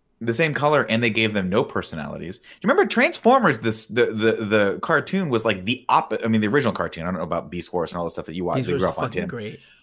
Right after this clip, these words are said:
Speaker 1: But, like, when I grew up, like, I loved Transformers because it was about the Transformers. The humans were side characters in it that had little tiny things, but it was about, like, most of the episodes had Optimus Prime talking to Jazz and Bumblebee, and then, like,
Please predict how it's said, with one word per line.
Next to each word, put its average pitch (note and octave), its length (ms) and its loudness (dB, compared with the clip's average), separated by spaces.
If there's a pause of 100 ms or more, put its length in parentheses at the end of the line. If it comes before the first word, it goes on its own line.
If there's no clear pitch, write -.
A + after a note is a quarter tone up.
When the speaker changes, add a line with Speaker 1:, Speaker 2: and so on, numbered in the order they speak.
(180)
Speaker 1:
But, A#2 160 4
like, A2+ 200 2
when A2+ 140 4
I F3 120 4
grew G#3+ 200 4
up, A2+ 160 4
like, A2 220 2
I B2+ 60 4
loved E3 300 2
Transformers F#2 520 -4
because C#3+ 240 -4
it - 20 2
was F3+ 120 0
about D3+ 380 0
the B2+ 60 -2
Transformers. A#2 720 -8
The A2 160 -2
humans B2 640 -2
were A2+ 160 2
side - 460 -2
characters D#2+ 500 -4
in D#2 100 -18
it - 140 -12 (240)
that A2+ 140 2
had C3+ 200 0
little D#3 160 2
tiny C#3+ 240 0
things, C3 300 -4
but A2+ 140 0
it A2+ 80 -2
was A#2+ 120 2
about, A#2+ 300 2
like, A#2 220 2 (240)
most D#3+ 400 4
of C3 180 0
the B2 140 0
episodes G#2+ 500 0
had G2+ 280 -2
Optimus G2+ 360 -2
Prime C#3+ 240 0
talking D3+ 320 0
to F3+ 60 -2
Jazz D#3+ 480 2
and C#3+ 120 -2
Bumblebee, C3+ 540 2
and F#2+ 160 -4
then, A2 220 -2
like, G#2+ 240 0